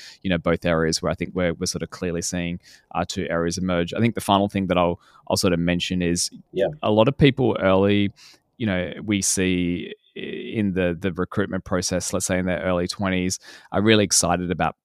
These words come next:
Speaker 1: uh, product management and the idea of, you know, going into the product organization. Um, and I think this, this, the way that we've structured this provides a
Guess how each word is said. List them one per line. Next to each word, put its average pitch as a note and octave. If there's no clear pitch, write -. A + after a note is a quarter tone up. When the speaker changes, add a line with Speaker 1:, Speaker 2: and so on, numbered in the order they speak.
Speaker 1:
uh, E2
product E2+
management G2
and G2
the F2+
idea E2+
of, F2
you G#2+
know, F#2
going F2+
into F2
the E2
product E2+
organization. E2+
Um, F2
and F2+
I G#2+
think A#2
this, G#2+
this, G#2+
the A2
way G#2+
that G#2
we've G2+
structured G2
this A2
provides F#2
a F2+